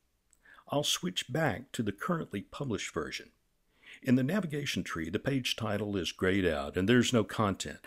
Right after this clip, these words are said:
This means that the page is not available in the currently published version and therefore not visible to wiki users.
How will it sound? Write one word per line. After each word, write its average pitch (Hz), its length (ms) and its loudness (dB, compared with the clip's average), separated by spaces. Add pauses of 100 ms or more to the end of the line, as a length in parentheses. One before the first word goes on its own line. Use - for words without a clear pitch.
(240)
This - 220 2
means 156 320 4
that 107 160 4
the 117 80 -2
page - 340 0
is 110 160 0
not 120 180 2
available 131 540 0
in 95 80 2
the 104 80 2
currently 104 420 -2
published 90 460 -4
version 120 460 -2 (280)
and 120 140 2
therefore 135 300 -2
not 120 180 0
visible 113 480 -2
to 120 80 -2
wiki 139 320 -2
users. - 540 -6